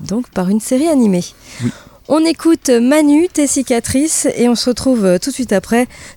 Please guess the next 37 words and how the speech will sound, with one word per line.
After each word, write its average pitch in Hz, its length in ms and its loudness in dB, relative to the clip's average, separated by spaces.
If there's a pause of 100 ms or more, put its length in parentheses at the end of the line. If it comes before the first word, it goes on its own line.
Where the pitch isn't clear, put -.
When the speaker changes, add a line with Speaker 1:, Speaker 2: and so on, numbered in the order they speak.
Speaker 1:
toujours, 285 420 2
euh, 180 100 4
sur 294 220 0
Radio 277 180 2
Campus 220 300 -2
trois 254 320 2
et 240 40 0
toujours 214 580 0
dans 185 100 2
l'émission 226 460 0
Loading. 254 680 2 (200)
On - 20 -20
passe, 226 320 -2
euh, 190 180 2
maintenant 233 480 0 (460)
aux 330 180 2
sorties 320 540 -2
ciné 277 480 2
à 233 100 0
Troyes 240 300 -2
cette 220 180 -2
semaine. 180 340 2
Encore 233 300 0
pas 240 260 0
mal 285 460 4
de 233 120 2
choses, 320 420 0
euh, 214 200 4
à 208 40 2
l'affiche, 247 420 -4
hein, 254 140 -2
cette - 180 -8
semaine. 320 300 -4 (720)
Euh, 208 240 2
notamment, 311 640 4
vous 285 300 0
avez, 269 420 2